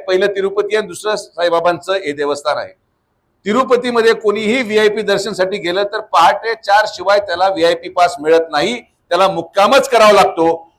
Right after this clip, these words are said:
तुम्ही देखील अशी काही व्यवस्था करा ज्या ठिकाणी साई भक्तांना मुक्कामच करावा लागेल, जेणे की इथली अर्थव्यवस्था गतिशील.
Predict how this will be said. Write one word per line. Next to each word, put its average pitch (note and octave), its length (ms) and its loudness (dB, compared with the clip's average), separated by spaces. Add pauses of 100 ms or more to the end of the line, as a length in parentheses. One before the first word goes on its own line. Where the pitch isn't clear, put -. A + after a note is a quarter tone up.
(100)
तुम्ही B3+ 200 0
देखील C#4+ 260 0
अशी B3+ 240 0
काही A3 160 2
व्यवस्था G3 420 2
करा G3+ 240 2
ज्या G3+ 200 2
ठिकाणी F#3+ 380 -4
साई F#3+ 200 -2
भक्तांना F#3+ 440 -6
मुक्कामच F#3+ 600 -2
करावा A3 340 6
लागेल, F#3 420 4 (300)
जेणे A3 220 4
की C#4+ 160 0
इथली B3 200 -2
अर्थव्यवस्था G3 600 2
गतिशील. E3 460 -8